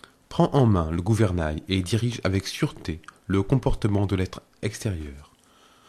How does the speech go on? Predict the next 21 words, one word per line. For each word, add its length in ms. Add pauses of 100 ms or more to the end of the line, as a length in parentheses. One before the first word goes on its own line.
(420)
Tant 120
que 140
ce 100
dernier 320
menait 240
la 120
barque, 420 (640)
l'homme 180
intérieur 560
était 160
son 200
esclave 680
et 180
ne 80
pouvait 380
évidemment 580 (460)
pas 200
épanouir 520
ses 120
forces. 480 (880)
Car 400